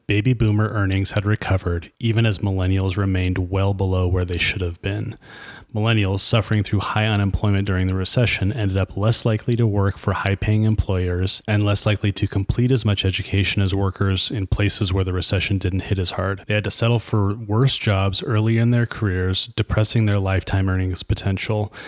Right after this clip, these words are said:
The employer side changed too, Rins finds. Big employers in the hardest hit areas consolidated power over labor markets and in turn offered less to young workers who had few other options.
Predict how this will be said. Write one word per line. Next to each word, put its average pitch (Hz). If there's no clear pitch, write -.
The 110
employer 143
side 95
changed -
too, 151
Rins 90
finds. 90
Big 117
employers 107
in 110
the 95
hardest 110
hit 110
areas 92
consolidated 110
power 98
over 95
labor 92
markets 92
and 123
in 110
turn 98
offered 101
less 98
to 117
young 101
workers 95
who 95
had 95
few 101
other 92
options. 98